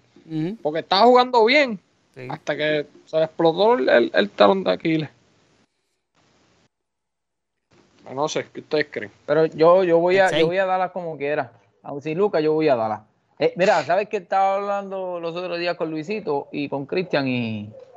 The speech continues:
Speaker 3: y con Pungo también? Pero Pungo casi no habla porque Pungo lo que ve son highlights del noventa y seis y del noventa y dos.
Speaker 2: <laughs>
Speaker 3: Pero, <laughs> pero,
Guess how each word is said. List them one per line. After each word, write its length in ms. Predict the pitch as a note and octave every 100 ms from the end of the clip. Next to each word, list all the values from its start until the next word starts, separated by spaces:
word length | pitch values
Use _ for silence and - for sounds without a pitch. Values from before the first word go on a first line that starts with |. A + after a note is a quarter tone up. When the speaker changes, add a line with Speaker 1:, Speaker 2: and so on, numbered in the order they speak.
| - - - - - - -
Speaker 3:
y 220 | B2 A2+
con 200 | G2+ C#3+
Pungo 220 | C3 F#3+ A#3
también? 280 | G#3+ G#3 G3+
Pero 180 | E3+
Pungo 200 | D3 E3+
casi 260 | F3+ F3+ F#3
no 140 | E3+
habla 200 | D#3 D#3
porque 240 | C#3 C3 B2
Pungo 180 | C3 D3
lo 100 | C#3+
que 60 |
ve 100 | D3
son 160 | C#3 C#3+ C3+
highlights 300 | B2 B2 B2
del 120 | B2
noventa 280 | A#2+ A#2 A2+
y 40 |
seis 180 | A2+ A2+
y 40 |
del 120 | A2
noventa 260 | A2+ A2 -
y 40 |
dos. 100 | -
Speaker 2:
<laughs> 720 | - - - - B3+ B3+ - -
Speaker 3:
Pero, 160 | A3+ -
<laughs> 1800 | D#3+ G3+ F#3 F#3 D3+ D#3+ E3+ D3+ D#3 C3+ B2+ _ _ - - - D3+ -
pero, 800 | F#3 F#3+ F#3+ F#3 F3+ E3 D3